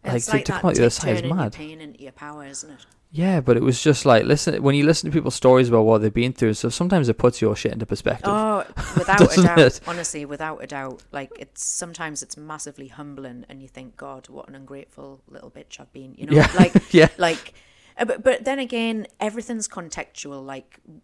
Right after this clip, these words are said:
Speaker 2: w-, how one person deals with something to how another person, you know, it, it, it, de-, it depends on so many different factors.
Speaker 1: Yeah.
Speaker 2: But yeah, it can make you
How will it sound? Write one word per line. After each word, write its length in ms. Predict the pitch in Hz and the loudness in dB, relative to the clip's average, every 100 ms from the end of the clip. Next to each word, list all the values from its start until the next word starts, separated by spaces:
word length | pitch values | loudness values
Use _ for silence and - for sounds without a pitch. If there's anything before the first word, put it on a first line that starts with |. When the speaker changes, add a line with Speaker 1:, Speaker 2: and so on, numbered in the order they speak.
| _ _ | _ _
Speaker 2:
w-, 220 | 165 170 - | -18 -18 -18
how 280 | - 185 190 | -10 -6 -4
one 300 | 180 180 175 | -6 -10 -12
person 340 | 180 175 180 170 | -12 -10 -10 -10
deals 320 | 175 170 160 | -12 -12 -14
with 140 | 165 | -14
something 580 | - 165 151 160 160 151 - - | -14 -14 -18 -18 -16 -20 -20 -20
to 160 | - 147 | -18 -16
how 180 | 151 151 | -16 -16
another 200 | 147 - | -16 -14
person, 340 | 151 147 - | -12 -12 -14
you 140 | 196 202 | -12 -10
know, 140 | 180 | -10
it, 160 | - - _ - | -14 -18 _ -20
it, 320 | _ - _ | _ -20 _
it, 140 | 180 - | -16 -14
de-, 60 | 190 190 | -14 -16
it 100 | 180 | -16
depends 340 | - 190 175 | -14 -14 -14
on 100 | 165 | -14
so 140 | - | -16
many 200 | 156 156 | -16 -18
different 320 | 147 147 - - | -18 -20 -20 -20
factors. 420 | 151 - - 135 | -20 -18 -8 -2
Speaker 1:
Yeah. 300 | 135 107 107 - _ _ | 0 0 -6 -16 _ _
Speaker 2:
But 160 | 220 208 | -8 -4
yeah, 180 | 160 - | -6 -6
it 100 | 175 | -12
can 140 | 190 | -12
make 260 | 185 185 - | -10 -12 -12
you 300 | 156 147 | -10 -10